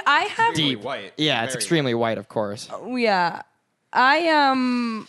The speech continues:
Speaker 1: oh, that makes what I'm about to say, <laughs> whatever. I have respect. <laughs> I respect, like, to me, growing up, I've only associated,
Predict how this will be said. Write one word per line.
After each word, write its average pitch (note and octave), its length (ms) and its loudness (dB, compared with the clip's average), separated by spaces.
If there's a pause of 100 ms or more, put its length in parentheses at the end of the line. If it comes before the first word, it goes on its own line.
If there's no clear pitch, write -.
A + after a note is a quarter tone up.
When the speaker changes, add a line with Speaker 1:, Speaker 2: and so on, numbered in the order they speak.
Speaker 1:
oh, F#3+ 380 2
that G3+ 220 -2
makes A3 200 -4
what G#3 60 -2
I'm F#3+ 120 -2
about F#3 160 -2
to F3+ 80 -8
say, F3 520 -4 (160)
<laughs> - 180 -14
whatever. D#3+ 400 -6 (420)
I A#3 160 2
have D#4 400 0
respect. A3 840 -4 (540)
<laughs> - 560 -20
I D#4 440 4
respect, A#3+ 840 -2
like, G3 440 0 (580)
to D#4 100 0
me, D#4 440 0 (220)
growing B3 320 2
up, G#3+ 300 0
I've G3+ 360 0
only A3+ 300 0
associated, G3 720 -4